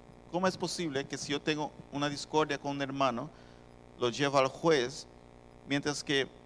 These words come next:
nosotros fuimos llamados para juzgar al mundo?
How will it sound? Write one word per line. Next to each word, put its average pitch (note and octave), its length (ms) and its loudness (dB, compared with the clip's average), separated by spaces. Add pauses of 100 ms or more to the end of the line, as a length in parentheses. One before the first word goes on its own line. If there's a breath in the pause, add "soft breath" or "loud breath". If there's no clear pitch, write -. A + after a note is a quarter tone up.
nosotros D3 420 2
fuimos D3+ 240 -2
llamados C#3 480 4
para B2+ 240 4
juzgar C3 480 4
al A#2 140 -4
mundo? C3 300 -8